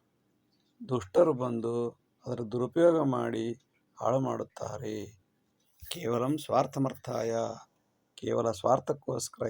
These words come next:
ಎಲ್ಲವನ್ನು ಬಳಸಿ ಸರ್ವನಾಶನ ಮಾಡುವಂತಹ ಸಂತತಿ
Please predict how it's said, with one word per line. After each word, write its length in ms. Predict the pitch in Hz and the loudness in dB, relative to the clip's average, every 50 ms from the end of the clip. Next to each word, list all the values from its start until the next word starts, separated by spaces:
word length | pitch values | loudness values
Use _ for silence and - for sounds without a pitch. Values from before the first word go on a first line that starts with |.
| 113 117 | -2 -2
ಎಲ್ಲವನ್ನು 400 | 127 131 127 123 123 117 117 110 | -2 0 0 0 0 -2 -2 -4
ಬಳಸಿ 440 | 107 113 123 147 147 143 - 156 131 113 - _ _ _ _ _ _ _ - | -2 0 2 2 0 0 0 -2 -2 -2 -4 _ _ _ _ _ _ _ -12
ಸರ್ವನಾಶನ 680 | - - 135 127 139 147 143 139 135 131 123 131 120 120 | -6 -2 2 4 4 4 4 4 2 0 -2 -2 -2 -4
ಮಾಡುವಂತಹ 680 | 117 120 120 117 113 110 113 113 110 - 120 120 139 | -4 -4 -6 -6 -6 -6 -6 -8 -10 -10 -10 -8 -8
ಸಂತತಿ 480 | 139 - 123 117 113 110 120 - - | -6 -6 -6 -6 -6 -6 -10 -12 -8